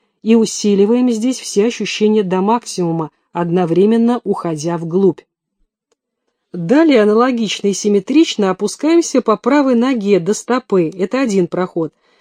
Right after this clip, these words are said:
Затем вновь переходим на левую стопу. Таких проходов можно сделать по три на каждое ощущение. Начинать можно с любой стопы,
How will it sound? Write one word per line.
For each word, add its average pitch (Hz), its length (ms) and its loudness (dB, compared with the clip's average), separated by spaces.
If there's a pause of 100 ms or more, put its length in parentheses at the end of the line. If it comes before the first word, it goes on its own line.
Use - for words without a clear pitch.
(200)
Затем 226 400 4
вновь 294 400 4
переходим 214 500 2
на 214 140 2
левую 190 340 2
стопу. 190 560 -4 (360)
Таких 202 360 2
проходов 208 580 0
можно 254 320 2
сделать 254 480 0
по 240 160 0
три 240 300 2
на 233 160 2
каждое 214 500 0
ощущение. 175 720 -2 (400)
Начинать 254 520 2
можно 277 460 0
с - 160 -12
любой 240 360 0
стопы, 196 640 0